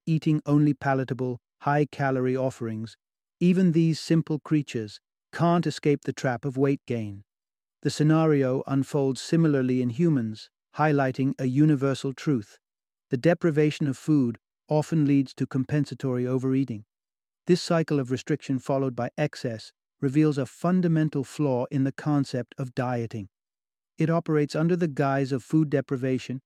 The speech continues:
and inevitably sets the stage for a powerful rebound effect. Looking back to the Second World War, an experiment by scientist Ansel Keys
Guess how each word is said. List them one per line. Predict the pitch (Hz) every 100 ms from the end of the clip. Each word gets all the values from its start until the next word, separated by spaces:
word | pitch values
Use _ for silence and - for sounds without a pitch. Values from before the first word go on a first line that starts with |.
| _ _ -
and | 143
inevitably | 139 143 160 147 131 131
sets | - 147 -
the | 139
stage | - 135 131 127
for | 131
a | 127
powerful | - 135 135 127 143
rebound | 131 139 131 123 120
effect. | 113 - 117 - _ _ _ _ _ _ _ _ _ _ _ _ _
Looking | 160 196 214 190
back | 160 151 -
to |
the | 139 139
Second | 151 139 143
World | 139 127
War, | 127 139 123 113 - _ _ _ _ _
an | 143
experiment | 143 - - 170 165 135 127 -
by | 131
scientist | 123 143 139 143 135 135 -
Ansel | 147 147 - 135 123
Keys | - 139 123 110